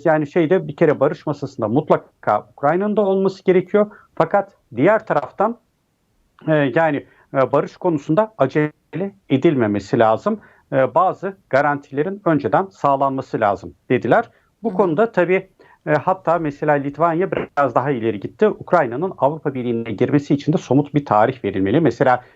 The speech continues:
Speaker 1: bir Ocak iki bin otuzda Ukrayna Avrupa Birliği üyesi olacak diye bir tarih verilmeli, e, dedi. E, tabii bu çok fazla belki destek görmedi. Fakat dün biz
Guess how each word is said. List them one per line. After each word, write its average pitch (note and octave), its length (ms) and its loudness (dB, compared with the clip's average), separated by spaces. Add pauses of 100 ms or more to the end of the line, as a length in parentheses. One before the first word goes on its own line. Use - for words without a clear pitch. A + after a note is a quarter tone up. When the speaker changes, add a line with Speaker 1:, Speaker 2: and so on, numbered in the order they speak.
(120)
Speaker 1:
bir F3+ 140 4 (100)
Ocak F3+ 380 -2
iki C#3+ 160 -6
bin C3 160 -2
otuzda C#3+ 540 -2 (260)
Ukrayna C#3 560 -2
Avrupa C#3+ 400 -2
Birliği C#3 340 -6
üyesi B2 300 0
olacak A#2+ 480 0
diye A#2+ 160 -2
bir G#3 140 -2 (200)
tarih C#3+ 380 -2
verilmeli, F#2 440 -8 (280)
e, D#3 40 -6
dedi. D3 800 0 (400)
E, D#3 300 2
tabii F#3 260 0
bu E3+ 120 -4
çok F#3+ 260 -2
fazla D3+ 300 -2
belki D3+ 260 -2 (120)
destek D3+ 400 -4
görmedi. E3+ 460 0
Fakat F#3 360 -2 (320)
dün G3+ 240 0
biz - 300 -2